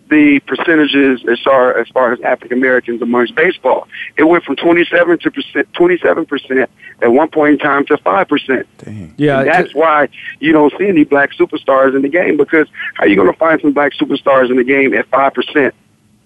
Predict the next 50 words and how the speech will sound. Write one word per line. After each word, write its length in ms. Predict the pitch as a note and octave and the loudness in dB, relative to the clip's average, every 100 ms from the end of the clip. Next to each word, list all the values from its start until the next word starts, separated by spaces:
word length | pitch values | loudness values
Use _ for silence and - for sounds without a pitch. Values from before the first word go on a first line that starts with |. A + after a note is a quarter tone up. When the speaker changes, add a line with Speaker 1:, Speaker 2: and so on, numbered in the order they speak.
| - | 0
Speaker 1:
You 80 | D3 | 0
know, 100 | C#3+ | 0
twenty-seven 560 | - F3+ E3 G2+ - | 0 0 0 -2 -2
percent, 320 | D#3+ D#3 D#3+ | -4 -2 -2
these 200 | - E3 | -2 -4
guys 280 | D3 D#3+ D#3 - | 0 0 0 -2
dominated 520 | D#3+ D3+ D3+ D#3 D3+ | -2 0 2 2 -2
the 60 | C#3 | -4
game, 340 | D#3 E3 D#3+ - - - | -2 0 -2 -4 -18 -2
and 100 | C3 | 2
they 80 | C#3+ | 4
were 100 | D3 | 2
the 100 | C#3+ | 2
highest 360 | D3+ D#3 D#3 | 0 0 -2
paid 240 | - D3+ D3 _ _ | 0 -2 -2 _ _
athletes 440 | E3 F#3+ D4+ D4+ - | -2 0 2 2 2
in 80 | D#3+ | 0
the 60 | |
game. 400 | E3 A3 - - - - | 2 0 0 -2 -8 -4
Speaker 3:
Yeah, 180 | D#3+ D3+ | 0 0
Speaker 1:
There's 40 | |
no 100 | E3 F3+ | 0 -2
Speaker 3:
and 80 | E3+ | -2
Speaker 1:
secret 180 | E3 F3 | 0 0
Speaker 3:
it's, 180 | C#3+ - | -2 0
Speaker 1:
to 80 | |
that, 220 | C#3 D#3+ - | 2 2 0
and 60 | |
we 80 | - | 0
Speaker 3:
it's, 140 | F3 F3 | 0 2
Speaker 1:
know 60 | E3+ | 2
Speaker 3:
uh, 180 | D#3 C#3 | 2 0
Speaker 1:
that. 120 | - _ _ | -4 _ _
Speaker 3:
it's 180 | D#3+ C#3+ | -4 0
interesting 440 | F#3+ F3+ - F3 | 0 0 -2 -2
because 480 | D#3 D3 D#3 D3+ B2+ | 0 0 0 0 0
now 340 | C#3 D3+ D#3 D3+ | -2 -2 0 0
all 260 | D3 D3+ | 2 2
of 120 | D3+ | 0
the 220 | C3 D3 C#3 | 2 2 2
Dominican 540 | C3+ C#3 C#3+ C#3 C#3+ | 0 0 -2 -2 -2
and, 260 | C#3 C#3 - | 0 -2 -4
and 220 | C#3+ C3+ | -2 0
Latin 300 | C3+ C#3 D3 | 0 -2 -2
American 540 | C#3+ C#3 C#3 C3 C3 | -2 0 -2 -2 -4
players 360 | A#2+ C#3+ D3 C3 | -4 -2 -2 -2
are 60 | C3+ | -2
getting 200 | C3 C3 | -2 -4
the 60 | |
exposure 640 | A#2 - E3 F3 C#3 C#3 | -6 -4 0 2 2 -2